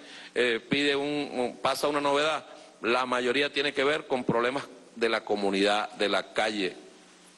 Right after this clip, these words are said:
que son resueltos no por una persona, sino que son resueltos para todo un, un, un sector, una comunidad. De manera que esa es la primera fase,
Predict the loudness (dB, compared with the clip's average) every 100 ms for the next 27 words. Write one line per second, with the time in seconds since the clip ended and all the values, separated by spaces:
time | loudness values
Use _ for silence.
0 | -20 -20 -20 -20 -8 -4 0 2 2 0
1 | 0 0 0 0 0 0 -2 0 0 -2
2 | -8 -16 -6 -2 0 0 0 0 0 0
3 | 0 -4 -4 -6 -2 0 0 0 0 -2
4 | -6 -10 -10 -6 -4 -4 -6 -10 -6 -2
5 | -2 0 0 0 -2 -2 -2 -2 -2 -8
6 | -18 -16 -18 -20 -16 -4 0 2 0 0
7 | -4 -4 -16 -20 -20 -20 -20 -20 -20 -20
8 | -20 -20 -20 -14 -6 0 0 0 0 0
9 | 0 0 -2